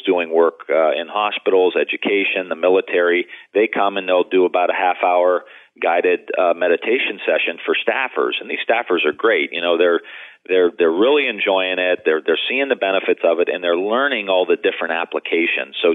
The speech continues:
to me, that's almost more important than the members of Congress. And to have thirty or forty staffers there that are interested in this kind of thing, um, is really cool. You know, it's really, it's really something that says, you know,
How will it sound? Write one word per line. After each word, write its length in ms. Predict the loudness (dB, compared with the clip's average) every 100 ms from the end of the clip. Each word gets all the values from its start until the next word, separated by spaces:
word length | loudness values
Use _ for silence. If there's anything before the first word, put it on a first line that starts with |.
| 0
to 60 | -8
me, 260 | -4 -2
that's 200 | -2 0 0
almost 340 | 0 0 -2
more 300 | -2 0 0
important 520 | -2 0 2 2 -2 -8
than 140 | -8
the 80 | -4
members 380 | -4 -2 -2 -2
of 80 | -4
Congress. 420 | 0 0 0 -2 -2 -8 -16 -16 -12
And 120 | -8 -6
to 40 |
have 160 | -6 -4
thirty 260 | 0 2 2
or 100 | 0 0
forty 460 | 2 4 2 0 -4 -20 _ -18 -6
staffers 460 | -4 -2 0 0 2
there 260 | 4 4
that 160 | 2 2
are 140 | 2
interested 540 | 2 0 0 2 0 0
in 60 |
this 140 | -4 -4 -2
kind 200 | -2 -2
of 60 | -2
thing, 320 | -4 -4 -10 -20 -20 -20 -6
um, 520 | -2 0 0 -2 -10 -20 _
is 160 | -2 0 0
really 280 | 2 4 2
cool. 380 | 2 2 2 -2 _ -12
You 80 | -4
know, 320 | 0 0 -2
it's 220 | -10 -4 0
really, 340 | 2 2 -2 -8
it's 240 | -10 -4
really 240 | 0 0 2
something 340 | -2 -2 -4 -2
that 120 | -4 -4 0
says, 300 | 2 2 -2 -6
you 60 |
know, 160 | -4